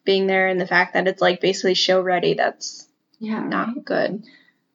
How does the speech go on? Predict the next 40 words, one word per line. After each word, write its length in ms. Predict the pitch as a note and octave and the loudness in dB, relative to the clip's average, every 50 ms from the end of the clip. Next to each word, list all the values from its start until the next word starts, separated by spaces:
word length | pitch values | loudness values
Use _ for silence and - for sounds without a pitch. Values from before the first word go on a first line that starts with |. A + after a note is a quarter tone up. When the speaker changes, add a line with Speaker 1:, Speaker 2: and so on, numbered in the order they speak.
| - G3 | -10 -6
Speaker 2:
And 120 | G#3 G#3 | -4 0
so 140 | - A3 A3 | 0 0 2
Chris 280 | - A#3+ A3+ A3+ - - | 2 2 2 2 2 2
was 320 | A3+ A3 A3 G#3+ G#3+ G#3+ G#3 | 2 4 6 6 4 2 4
interviewed 420 | A3 A#3 A#3+ A#3+ A#3+ B3 A#3+ A#3 | 4 4 6 6 6 6 6 6
again 420 | A#3 A3 A3 G#3+ G#3+ G#3 G#3 G#3+ | 4 4 4 2 4 2 2 2
and 240 | G#3 - F#3+ G3 G3 | 0 2 2 4 4
then 240 | F#3 F#3 F#3 F3 F3+ | 6 4 4 4 2
arrested 480 | G3 F#3+ F#3+ F#3+ F#3+ F#3+ - G3 G3 F#3+ | 2 2 4 2 2 2 0 -2 -2 0
on 180 | E3+ F3+ F#3 F#3 | 2 2 2 2
the 80 | F#3+ | 2
fifteenth, 600 | - - F#3+ F#3+ F#3+ - - F#3+ F3 F3 F3+ F#3 | 2 2 0 0 0 -2 2 2 2 2 2 -2
so 140 | - - F3+ | -6 -6 -4
the 120 | F3+ E3+ | -4 -4
day, 400 | E3+ - E3+ E3+ F#3 F#3+ E3+ - - _ - - | -2 2 4 6 6 6 4 2 -4 _ -14 -6
uh, 480 | - F3 E3+ E3+ E3+ E3+ E3 D#3+ E3 E3 E3+ | -2 0 2 4 4 4 2 2 0 -4 -6
the 100 | F3+ F3 | -6 -2
day 200 | F3 F3 F3+ - | 2 2 4 4
after, 360 | - E3+ E3+ E3 - - E3+ E3 | 6 4 4 2 0 -4 -4 -2
I 140 | D#3 E3+ E3+ | -2 -4 -6
think, 400 | E3 E3 E3 E3 - _ - _ - | -8 -10 -12 -14 -14 _ -18 _ -2
or 240 | F3+ F3 E3+ E3+ E3+ | 2 2 2 2 2
one 220 | E3+ E3+ E3+ E3+ | 2 2 2 4
month 220 | E3 D#3+ D#3+ E3 - - | 4 4 2 2 0 -4
after. 300 | E3+ E3 - - - - | -6 -6 -8 -10 -14 -14
It 580 | - F#3+ - _ _ _ _ _ _ _ - | -14 -14 -18 _ _ _ _ _ _ _ -4
was, 120 | F3+ F3+ F#3 | 0 2 2
like, 140 | F3+ F3 | 2 2
super 360 | - - - F#3+ F3+ - E3+ E3+ | 2 0 0 -2 -2 -2 -6 -8
fast. 440 | - F#3 F#3 F#3 F#3+ F#3+ - _ _ _ _ _ _ - G3 G3 | -6 -6 -6 -6 -8 -10 -12 _ _ _ _ _ _ -20 -12 -6
Speaker 1:
That 180 | G3+ G3+ G3+ | -4 -4 -2
is 100 | G#3 G3+ | 0 4
really 300 | F#3+ F#3+ F#3 F3+ F3+ F3 | 4 6 6 6 6 4
Speaker 2:
Um, 80 | E3 E3+ | 2 0
Speaker 1:
fast. 140 | - G3+ G3 | -2 2 2
Speaker 2:
after 300 | F#3 F#3 - - G3 F#3+ | 2 2 4 2 0 2
failing 360 | - F#3+ F3+ F3+ F3+ F3+ F3+ | 2 2 4 4 6 4 4
a 60 | F3+ | 2
polygraph 520 | - - F#3 F3 E3+ E3+ D#3+ E3 E3+ - | 0 -2 -2 0 0 0 0 -2 -4 -6
test. 460 | - - - - - - - - - | -8 -12 -12 -12 -12 -16 -18 -20 -20